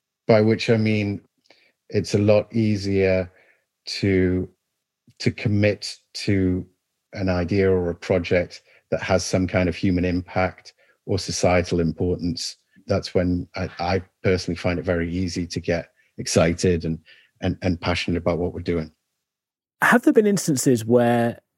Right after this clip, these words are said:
Speaker 2: the thing that you pursued as a passion felt like it had become a job? And did you feel like, "Oh God, why am I doing this?" And what did you do in that moment?
Speaker 1: Yeah, yeah, that, that old adage, right? That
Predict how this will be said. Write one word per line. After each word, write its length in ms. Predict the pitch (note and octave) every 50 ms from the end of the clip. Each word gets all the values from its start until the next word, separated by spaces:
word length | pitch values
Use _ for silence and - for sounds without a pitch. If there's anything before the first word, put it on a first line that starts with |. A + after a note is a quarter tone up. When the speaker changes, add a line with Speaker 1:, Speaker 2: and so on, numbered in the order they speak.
| _ _ _ _ _ _ _ _ - - -
Speaker 2:
the 120 | F#3 D3+
thing 180 | C#3+ - F#3 F3
that 80 | F3+ D3+
you 100 | D3 D3
pursued 380 | - D3+ - - - D3+ C3
as 120 | B2 G#2+ B2
a 60 | A#2
passion 540 | - - B2+ A#2 - - - G2+ F2+ F#2 F#2+
felt 460 | - - - - D3 B2+ B2 A2 - -
like 380 | - A2 G#2 G2+ G#2 - -
it 60 | A2
had 160 | - A#2+ A#2+ -
become 500 | - G#2 - - - - - A#2+ G#2+ G2+
a 80 | G2+
job? 460 | F#2 - - F#2+ E2 D#2 D#2 D2+ - - _ _ _ _ -
And 160 | - A2+ A2 G2+
did 220 | C3 B2+ A2+ -
you 120 | B2 B2
feel 400 | A#2+ - - - C3 A#2+ A#2 G#2+
like, 260 | G2+ G2+ G2 F#2+ F#2 - -
"Oh 240 | A#2 A2 G2+ F#2+ -
God, 280 | - G#2 G2 F#2+ F#2+ -
why 160 | - G#2 G#2
am 80 | G2+ F#2+
I 80 | F#2+
doing 360 | F#2 F#2 - G2 F#2 F#2 F2+ E2+
this?" 440 | - F2+ E2 - - - - - _ _ _ - - -
And 220 | G2+ G#2 A2+ A#2+
what 120 | A#2+ A#2
did 100 | A2 -
you 60 | G#2+ G2+
do 180 | A2 G#2 F#2
in 80 | F2+ F2
that 140 | F2 D#2 D#2+
moment? 420 | F2+ F2+ F2 D#2+ D2+ - - - _ _ _ _ _ _ _ _
Speaker 1:
Yeah, 580 | - E3+ F3 F3+ E3+ D#3+ C#3+ A#2 A2 - - - - - -
yeah, 300 | - C3 C3+ C3+ C3 B2+
that, 320 | A2 B2 B2 - - - -
that 180 | B2 A#2+ A2
old 180 | A#2+ A#2+ A#2+ A2
adage, 380 | A#2+ A#2 A2+ G#2 G2+ F#2 -
right? 200 | - G2+ G#2+ G#2
That 220 | G2 G#2+ G2+ F#2+